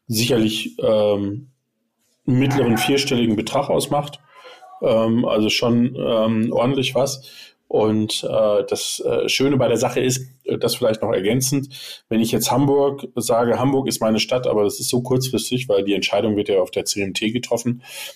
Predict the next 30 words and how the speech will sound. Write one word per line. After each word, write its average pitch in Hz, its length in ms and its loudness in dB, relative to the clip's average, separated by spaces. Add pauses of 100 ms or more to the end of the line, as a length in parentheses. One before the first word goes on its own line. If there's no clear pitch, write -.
(200)
Ähm, 101 440 -2
die 113 200 0
ist 104 220 -2
Mitte 117 180 0
Januar 113 520 2
und - 180 -6
Hamburg 107 280 0
ist - 120 -8
dann 95 80 -4
schon 98 160 -4
Anfang 107 540 0
Februar, 117 480 2
also 95 160 -4
es - 240 -12
wird, 131 140 -4
ist - 340 -10
wahrscheinlich 98 360 -2
eher 98 160 0
unwahrscheinlich, 110 520 0
dass - 180 -8
man - 80 -8
es - 80 -8
hinkriegt. - 920 -6 (120)
Ähm, 107 300 0
dann 110 200 0
geht 117 220 0
natürlich 110 340 0
auch - 160 -2
Hamburg 101 280 -2
zweitausenddreiundzwanzig. 92 1120 -4